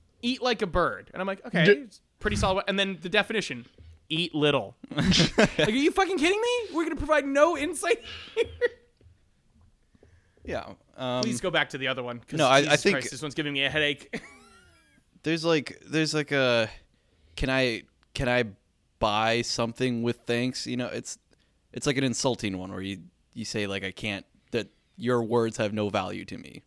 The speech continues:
Speaker 3: I can't purchase
Speaker 2: Yeah,
Speaker 3: anything
Speaker 2: it's
Speaker 3: with it."
Speaker 2: great, but I can't buy a loaf of bread with thank yous
Speaker 3: Yeah,
Speaker 2: or
Speaker 3: something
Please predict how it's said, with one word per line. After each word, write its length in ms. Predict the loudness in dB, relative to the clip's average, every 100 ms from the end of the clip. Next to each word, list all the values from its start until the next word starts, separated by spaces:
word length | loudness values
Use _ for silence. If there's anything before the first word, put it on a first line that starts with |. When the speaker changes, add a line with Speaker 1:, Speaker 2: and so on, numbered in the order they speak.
| _
Speaker 3:
I 60 | -12
can't 260 | -8 -4 -2
purchase 360 | -2 -2 -2
Speaker 2:
Yeah, 180 | 4 6
Speaker 3:
anything 80 | 6
Speaker 2:
it's 80 | 2
Speaker 3:
with 80 | 2
it." 40 |
Speaker 2:
great, 360 | 2 2 0 -2
but 100 | -2
I 60 |
can't 260 | 2 0 2
buy 160 | 2
a 80 | 4
loaf 220 | 2 0
of 100 | -2 0
bread 240 | 0 0
with 120 | -4 -2
thank 340 | 0 0 -2
yous 340 | -8 -6 -6 2
Speaker 3:
Yeah, 220 | 4
Speaker 2:
or 40 |
Speaker 3:
something 60 | 4